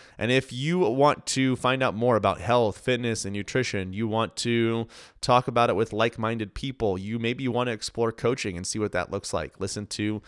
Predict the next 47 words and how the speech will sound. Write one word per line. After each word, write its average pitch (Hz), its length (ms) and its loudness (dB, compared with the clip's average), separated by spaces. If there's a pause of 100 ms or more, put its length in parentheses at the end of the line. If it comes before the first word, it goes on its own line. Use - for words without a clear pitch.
(300)
the 110 100 -4
stories 117 360 2
of 107 80 -2
other 120 140 0
people 131 320 -4
that 120 160 0
have 127 360 0 (260)
done 131 180 2
coaching 151 360 0
with 101 180 -4
me. 92 120 -4
You 101 200 -10
can 127 300 -6 (260)
be 117 120 -2
a 120 60 0
part - 260 0
of 95 120 -6
our 98 160 0
private 107 340 0
Facebook 110 480 -4
group 104 340 0 (360)
that's 123 200 0
open 139 240 2
to 131 100 -4
the 110 80 -2
public 139 340 0
now. 143 240 0
So 131 340 4 (800)
if 135 180 4
that 131 220 6
interests 170 480 0
you, 117 240 -2 (300)
go 127 140 4
ahead 131 140 4
and 123 100 -6
find 123 240 2
me 120 80 0
on 107 120 0
Instagram, 123 540 -4
shoot 110 240 -4
me 123 100 -4
a 107 40 -4
message 107 400 -2
and 101 160 -6
say, 98 200 -2
"That's 101 600 -4
me," 117 400 -4